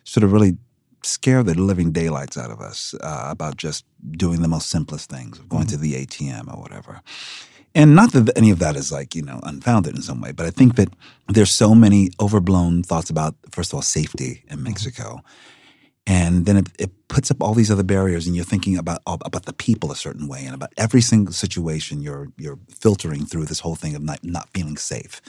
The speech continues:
Speaker 2: Mm-hmm.
Speaker 1: And when I tell you, I think I can speak for all of us that we feel all of that was just, uh, way overblown because
Speaker 2: Mm-hmm.
Speaker 1: it's like, people are people,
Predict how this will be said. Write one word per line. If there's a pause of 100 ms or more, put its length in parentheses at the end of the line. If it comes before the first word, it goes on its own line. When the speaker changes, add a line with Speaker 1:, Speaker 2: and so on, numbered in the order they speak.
Speaker 2:
Mm-hmm. (560)
Speaker 1:
And
when
I
tell
you,
I
think
I
can
speak
for
all
of
us
that
we
feel (640)
all
of
that
was
just,
uh,
way
overblown (240)
because
Speaker 2:
Mm-hmm.
Speaker 1:
it's
like,
people
are
people,